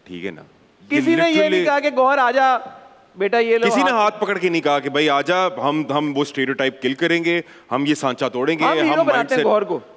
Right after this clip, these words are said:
Speaker 1: हाँ?
Speaker 2: हम हीरो बनाते हैं गौहर को।
Speaker 1: ना, ना, ना, किसी ने नहीं कहा, किसी ने भी नहीं कहा। पायन, मुझे आपके सामने में छोटे-छोटे रोल्स मिलते थे और मैं बाकायदा कह रहा हूँ, छोटे-छोटे रोल्स। हमें उस ज़माने में तो YouTube वगैरह भी नहीं था और TikTok भी नहीं था, तो छोटे-छोटे रोल्स, मतलब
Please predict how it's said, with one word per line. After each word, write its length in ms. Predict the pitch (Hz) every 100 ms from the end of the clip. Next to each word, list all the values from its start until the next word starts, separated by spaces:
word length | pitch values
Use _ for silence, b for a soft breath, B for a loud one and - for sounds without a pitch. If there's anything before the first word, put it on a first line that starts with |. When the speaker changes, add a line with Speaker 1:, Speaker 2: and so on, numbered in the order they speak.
| -
Speaker 1:
हाँ? 300 | 160 254 254
Speaker 2:
हम 200 | 208 285
हीरो 220 | 262 269
बनाते 320 | 254 214 190
हैं 100 | 214
गौहर 220 | 175 160 143
को। 180 | 131 - _ 98
Speaker 1:
ना, 140 | 143
ना, 120 | 233
ना, 100 | 185
किसी 260 | 123 - 220
ने 100 | 240
नहीं 100 | 196
कहा, 160 | 95 - - _ _ _
किसी 280 | 190 - 262
ने 100 | 277
भी 120 | 214
नहीं 140 | 120 85
कहा। 100 | 76 - _
पायन, 200 | 98 95
मुझे 480 | 180 160 143 135 226
आपके 280 | 185 170 214
सामने 320 | - 147 175
में 140 | 196 202
छोटे-छोटे 460 | 196 160 175 190
रोल्स 240 | 180 147 151
मिलते 260 | 113 90
थे 120 | 85 101 _ _ _ -
और 100 | 180
मैं 280 | 202 147
बाकायदा 480 | 117 - 170 185 233
कह 60 | 190
रहा 120 | 170
हूँ, 80 | 165
छोटे-छोटे 480 | 156 143 139 127 120
रोल्स। 380 | 95 85 - _ b b b b b _
हमें 120 | 113
उस 100 | 139
ज़माने 260 | 135 151 156
में 80 | 151
तो 60 |
YouTube 340 | 143 151 156 151
वगैरह 260 | 147 143
भी 100 | 135
नहीं 140 | 135 127
था 120 | 131
और 80 | 127
TikTok 320 | 123 110 131
भी 140 | 120
नहीं 140 | 127 113
था, 140 | 143
तो 80 | 175
छोटे-छोटे 520 | 180 185 180 190 185
रोल्स, 340 | 170 160 160 143
मतलब 240 | 147 156